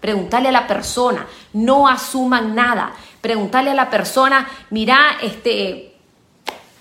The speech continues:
no sé, viniste tarde o te siento desinteresado, es como que no te importa mi proyecto, te lo estás tomando personal", y tal vez la persona no es que no le importe tu proyecto, es que la persona anda con un clavo en su cabeza que es quinientas veces más grande para él o para ella que vos.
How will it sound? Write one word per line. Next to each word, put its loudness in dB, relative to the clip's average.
no -2
sé, 0
viniste -6
tarde 2
o -4
te -12
siento -4
desinteresado, 0
es -4
como -4
que -4
no -2
te -6
importa 0
mi -2
proyecto, 0
te -10
lo -10
estás -6
tomando 0
personal", 0
y -8
tal -2
vez -6
la 0
persona 2
no -4
es -6
que -6
no 0
le -2
importe -2
tu -8
proyecto, -2
es -4
que 0
la 2
persona 0
anda -2
con 0
un -6
clavo 4
en -4
su -8
cabeza 0
que -8
es -12
quinientas -4
veces -4
más -2
grande -2
para 2
él -2
o -8
para -4
ella -6
que -8
vos. -2